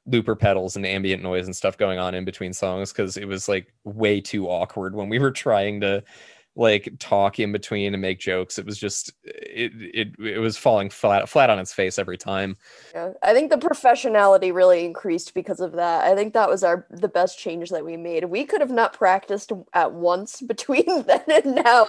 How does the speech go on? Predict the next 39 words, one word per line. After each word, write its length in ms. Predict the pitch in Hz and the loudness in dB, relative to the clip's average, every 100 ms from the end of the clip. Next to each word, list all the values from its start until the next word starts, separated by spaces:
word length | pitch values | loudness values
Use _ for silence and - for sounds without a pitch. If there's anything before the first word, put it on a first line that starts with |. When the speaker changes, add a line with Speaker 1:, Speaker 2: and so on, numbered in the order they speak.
| - _ - - | 0 _ -20 -4
Speaker 2:
And 100 | 285 | 0
if 100 | 294 285 | 0 -2
we 140 | 285 | -4
just 240 | 254 285 | -2 -4
didn't 320 | 226 254 233 208 | 0 0 0 2
banter, 680 | 196 202 208 175 165 180 - _ _ _ - - | 4 4 0 -2 -2 -2 -8 _ _ _ -6 4
uh, 280 | 190 180 180 | 8 8 6
we 100 | 190 | 2
would 220 | 185 180 | 0 -2
be 240 | 180 185 - 180 | -6 -6 -14 -4
ten 260 | 190 175 | -4 -2
times 360 | 190 101 98 202 | -6 -8 -8 -8
better. 420 | 202 185 101 104 _ _ - 120 | -6 -4 -6 -8 _ _ -16 -4
Speaker 1:
But 200 | 131 113 | 0 0
yeah, 320 | 123 151 180 135 | 2 2 4 2
as 140 | 127 | 0
far 160 | 160 185 | -2 -2
as, 180 | 180 160 | -2 -2
like, 300 | 127 107 - | -2 -4 -6
I 100 | 110 | -4
don't 80 | 127 | 0
know, 560 | 127 113 101 - - - - _ _ _ _ _ - | 0 2 0 -6 -18 -20 -20 _ _ _ _ _ -4
everybody 520 | 127 156 165 170 147 | 0 0 2 2 2
has 260 | 143 113 113 113 120 | 0 -2 -8 -14 -16
consistently 720 | - 135 120 127 - 139 127 120 | -6 -4 -2 -4 -4 -6 -2 2
always 360 | 113 113 104 | 4 4 0
said, 300 | - 113 101 | 0 0 0
like, 200 | 98 95 | -4 -4
"It 80 | 101 | -4
doesn't 240 | 107 110 104 | -4 -4 -4
matter 200 | 101 101 | -4 -2
what 140 | 101 | -4
you 80 | 101 | -6
do 180 | 104 104 | -8 -6
to 80 | 95 | -4
get 200 | 101 101 | -2 2
out 200 | 101 - | 0 0
there 220 | 101 95 | -4 -4
to, 300 | 92 - 92 | -6 -8 -8